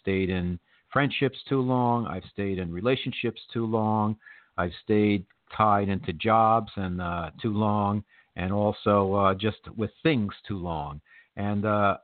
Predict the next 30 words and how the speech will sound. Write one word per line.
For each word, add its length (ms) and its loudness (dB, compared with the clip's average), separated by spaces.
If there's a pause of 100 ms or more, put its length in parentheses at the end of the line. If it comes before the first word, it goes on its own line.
(260)
I 160 2
had 420 2 (240)
something 600 -2
rubbed 280 0
in 120 0
my 160 0 (100)
face 280 2 (400)
to 80 -8 (120)
finally 560 0 (960)
tell 220 2
me 180 0
for 160 -6 (120)
sure, 280 0 (640)
"This 160 2
is 140 -2
your 120 2
lesson. 420 0
You 100 -6
have 220 -2
to 80 -6
learn 200 -2
to 80 -10
let 220 -4
go." 340 -2
And 140 -6
it's 140 -8
about 400 0 (100)
an 160 -8
automobile. 680 -6 (640)
I 40 -18